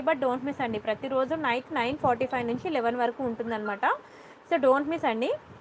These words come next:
everyday new designs ఉంటాయి, ఖచ్చితంగా చూడండి. ఓకేనా? Thank you so much అండి వృషాలి గారు, thank you so much. మే తెలుగు మే బాత్ కర్ రహీ హూ, ఏ కన్నడ నహీ, తెలుగుయే. నా రైట్ సైడ్‌లో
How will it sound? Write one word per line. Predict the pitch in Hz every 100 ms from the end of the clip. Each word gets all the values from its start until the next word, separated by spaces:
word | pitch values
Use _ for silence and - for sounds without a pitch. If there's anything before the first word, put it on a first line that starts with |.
| - - - 240
everyday | 254 302 359 339
new | 285 285
designs | 285 285 294 285
ఉంటాయి, | 247 233 330 508
ఖచ్చితంగా | 302 247 285 294 320 359
చూడండి. | 269 226 214 196 220
ఓకేనా? | 254 349 640 - - - - - - - - - -
Thank | 285 285 330
you | 381
so | 294 302
much | - 311
అండి | 285 302
వృషాలి | 285 294 277 302
గారు, | 277 277 294
thank | 277 277
you | 359
so | 311 262
much. | 277 285
మే | 285 254
తెలుగు | 247 277
మే | 302 254
బాత్ | 247 269
కర్ | 254
రహీ | 240 262
హూ, | 480 359
ఏ | 269 269
కన్నడ | 226 247 269
నహీ, | 240 294 269
తెలుగుయే. | 240 262 233 247 640 - - - - - - - - - - - - - 247 262
నా | 262
రైట్ | 233 -
సైడ్‌లో | 285 277